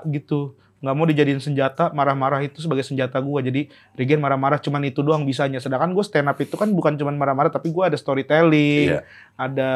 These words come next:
Speaker 1: bedah materi, ada observasi. Terus
Speaker 2: Heeh.
Speaker 1: gua nggak mau kalau cuman dibalut sama marah-marah. Awalnya di stand up gua nggak mau.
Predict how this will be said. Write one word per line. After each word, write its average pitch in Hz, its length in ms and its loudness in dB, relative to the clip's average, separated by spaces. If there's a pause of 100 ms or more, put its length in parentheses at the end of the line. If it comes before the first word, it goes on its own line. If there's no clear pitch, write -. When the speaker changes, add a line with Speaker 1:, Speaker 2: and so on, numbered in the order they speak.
(280)
Speaker 1:
bedah 139 380 2
materi, 156 400 4
ada 139 160 0
observasi. 151 800 0
Terus - 280 -2
Speaker 2:
Heeh. 151 80 0
Speaker 1:
gua 180 140 6
nggak 147 140 4
mau 170 140 4
kalau 156 160 6
cuman 151 260 -2
dibalut 143 400 2
sama 143 300 -4
marah-marah. 139 680 2 (320)
Awalnya 143 240 4
di 170 80 4
stand 156 300 -2
up 160 60 0
gua 175 160 0
nggak 143 140 -2
mau. 147 200 -2